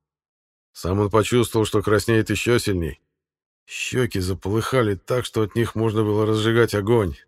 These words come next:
и Ивар сердито посмотрел на шутника. Тот в ответ показал язык, длинный и острый, подозрительно похожий на змеиный.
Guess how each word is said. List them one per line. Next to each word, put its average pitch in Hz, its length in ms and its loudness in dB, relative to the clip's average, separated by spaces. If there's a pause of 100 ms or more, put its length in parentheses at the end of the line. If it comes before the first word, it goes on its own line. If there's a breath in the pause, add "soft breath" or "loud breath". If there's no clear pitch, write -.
(280)
и 110 260 -2
Ивар 110 200 0
сердито 92 480 -6
посмотрел 92 540 -2
на 82 80 -4
шутника. 80 520 -8 (960)
Тот 98 220 -2
в 107 40 4
ответ 107 300 2
показал 110 380 4
язык, 107 480 2
длинный 120 400 2
и 113 40 4
острый, 117 440 2
подозрительно 117 540 0
похожий 113 440 0
на 113 80 2
змеиный. 110 580 0